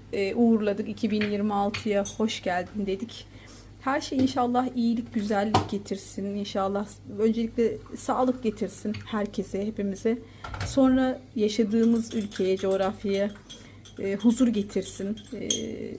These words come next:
refah getirsin, bir kere ekonomik rahatlık getirsin. E, kimse aç açıkta kalmasın. Ama ben bunu yani bir kere daha samimiyetle söylüyorum, kendi insanım için <laughs> söylüyorum. Her,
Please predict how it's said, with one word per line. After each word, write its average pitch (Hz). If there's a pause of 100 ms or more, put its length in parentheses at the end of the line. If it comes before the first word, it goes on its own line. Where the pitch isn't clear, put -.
(260)
refah 214
getirsin, 202
bir 202
kere 190
ekonomik 208
rahatlık 208
getirsin. 208 (460)
E, 180
kimse 294 (200)
aç 262
açıkta 254
kalmasın. 233
Ama 214
ben 226
bunu 226
yani 202
bir 214
kere 190
daha 190
samimiyetle 214
söylüyorum, 277
kendi 214
insanım 202
için 214
<laughs> -
söylüyorum. 214 (420)
Her, 381